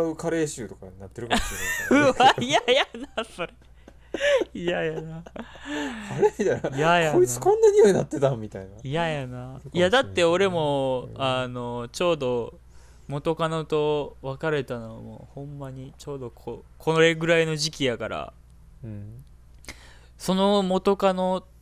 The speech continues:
Speaker 2: と別れた時の匂いとかもやっぱ、なんか覚えてるとか思い出しますもん。
Speaker 1: え、その元カノの匂いと元カノと別れた時の匂いが違うってこと？
Speaker 2: あ、いや、元カノ、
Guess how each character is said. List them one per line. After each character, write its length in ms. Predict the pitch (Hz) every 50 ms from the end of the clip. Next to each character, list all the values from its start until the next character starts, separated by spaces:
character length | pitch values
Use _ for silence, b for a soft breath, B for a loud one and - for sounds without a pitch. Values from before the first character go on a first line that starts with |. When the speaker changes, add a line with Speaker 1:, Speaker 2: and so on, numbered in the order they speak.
| - - -
Speaker 2:
と 140 | - - 165
別 240 | 185 180 - 226
れ 100 | 208 190
た 120 | 160 151 139
時 280 | - 196 190 - 165
の 100 | 139 127
匂 280 | 120 123 131 139 139 127
い 40 | 113
と 120 | - 120
か 120 | - - 104
も 120 | 104 107
や 60 | 110
っ 40 | 113 - -
ぱ、 280 | 104 104 - - - - - - - - - - - - - - - - -
な 180 | - 131 131 123
ん 20 |
か 100 | - 113
覚 240 | 117 135 160 190 202
え 40 | 208
て 100 | 220 233
る 80 | 240
と 80 | - -
か 80 | - 113
思 220 | 120 135 170 185
い 40 | 190
出 80 | 208 -
し 120 | - 233
ま 100 | 220 226
す 120 | 349 180 -
も 0 |
ん。 40 |
Speaker 1:
え、 0 |
そ 60 | 175 175
の 140 | 170 170 B B B B B B B -
元 280 | 117 131 151 - 190 185
カ 140 | - 208
ノ 140 | 202 208 208 208 208
の 60 | 208
匂 220 | 208 226 240 208 156
い 60 | 120
と 80 | 110 107
元 300 | 110 131 143 139 156 143
カ 160 | - - 160
ノ 140 | 156 160 160
と 180 | - 170 165 170
別 220 | 185 196 220 190
れ 80 | 165 135
た 80 | 120
時 160 | 113 120 123
の 80 | 110 95
匂 220 | 101 113 123 117
い 100 | 95 87 -
が 240 | - - 135 147 151
違 40 |
う 40 | 143
っ 20 | -
て 80 | -
こ 100 | 85 87 -
と？ 160 | 104 110 - - - - - - - - - - - - -
Speaker 2:
あ、 180 | 208 208 - - -
い 60 | 196
や、 100 | 185 170
元 300 | 170 185 190 - 226 220
カ 140 | 226 233 220
ノ、 320 | 220 220 220 214 - -